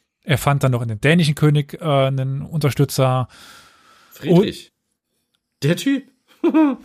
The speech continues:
Speaker 1: Äh.
Speaker 2: Unter ferner liefen.
Speaker 1: Äh, äh, die haben sich zumindest zusammengetan.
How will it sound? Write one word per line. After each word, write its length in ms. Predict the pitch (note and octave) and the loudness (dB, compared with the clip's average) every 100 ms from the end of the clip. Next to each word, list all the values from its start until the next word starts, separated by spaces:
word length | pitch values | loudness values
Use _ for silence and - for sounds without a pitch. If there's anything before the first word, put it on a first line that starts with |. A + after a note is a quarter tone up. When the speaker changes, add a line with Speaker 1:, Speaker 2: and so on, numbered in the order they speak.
| - - | -12 -2
Speaker 1:
Äh. 180 | D#3 | 0
Speaker 2:
Unter 140 | C#3 F2+ | 0 -2
ferner 280 | F#2+ E2+ D#2+ | -4 -4 -4
liefen. 380 | F#2 G#2 D#2 D2+ _ _ _ _ _ _ _ - - | -8 -8 -12 -18 _ _ _ _ _ _ _ -14 -10
Speaker 1:
Äh, 60 | |
äh, 500 | F#3 - F3+ - D#3+ _ | -10 -10 -18 -20 -20 _
die 160 | F3+ C#3 | -2 0
haben 180 | B2+ E3+ | 2 2
sich 100 | F3 | 2
zumindest 400 | D#3+ E3+ D#3+ - | 0 0 0 0
zusammengetan. 680 | E3 A#2+ A2+ B2 A#2 G#2 | 0 0 -2 -8 -8 -6